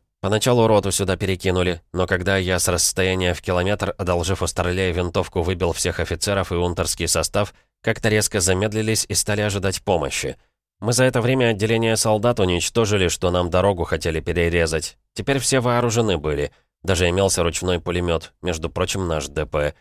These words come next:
С ним Олег бегал. Боезапас тоже он к нему переносил. Тут прибыли еще три роты, окружать начали, но мы вырвались,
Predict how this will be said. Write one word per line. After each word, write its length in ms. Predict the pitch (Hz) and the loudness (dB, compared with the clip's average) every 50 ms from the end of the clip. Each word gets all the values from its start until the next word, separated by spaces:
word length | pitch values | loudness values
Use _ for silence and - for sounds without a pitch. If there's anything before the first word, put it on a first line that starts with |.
| _ _ _ _ - | _ _ _ _ -10
С 100 | - 104 | -4 -2
ним 160 | 113 113 110 | -2 0 0
Олег 240 | 113 107 95 82 73 | 0 0 0 -2 -2
бегал. 480 | 69 71 71 69 69 69 67 65 - _ _ _ _ _ _ _ - | -2 -4 -4 -2 -2 -2 -2 -4 -6 _ _ _ _ _ _ _ -6
Боезапас 560 | 78 98 110 107 117 107 - 139 147 - - | -2 0 0 2 0 0 0 0 0 0 0
тоже 240 | - 131 123 127 120 | 0 0 2 2 2
он 140 | 120 113 104 | 2 0 0
к 60 | - | -2
нему 220 | 101 95 92 92 | -2 0 0 0
переносил. 720 | 90 95 87 85 85 85 80 - - 82 71 67 62 - _ _ _ _ _ _ _ _ _ _ - | -2 0 0 0 0 0 0 -2 -2 -2 -4 -6 -6 -8 _ _ _ _ _ _ _ _ _ _ 0
Тут 220 | 120 120 117 - | 0 0 0 0
прибыли 380 | - 117 117 113 104 110 107 104 | -2 -2 0 0 0 0 0 0
еще 420 | 95 92 101 98 - - 110 107 | 0 0 0 0 0 0 -2 -2
три 180 | - - 104 104 | -2 0 0 2
роты, 280 | 104 110 110 - 95 | 2 2 2 2 2
окружать 520 | 85 82 - 87 87 78 85 101 101 - - | 0 0 0 0 -2 0 0 0 -2 0 -2
начали, 440 | 95 92 82 - 90 90 90 - _ _ _ _ _ - | -2 -2 0 0 0 -2 -2 -4 _ _ _ _ _ -2
но 160 | 104 113 117 | 0 2 4
мы 180 | 120 123 120 | 6 4 4
вырвались, 540 | 107 123 127 113 95 85 80 76 - - - | 4 4 2 2 2 0 0 -2 -4 -6 -10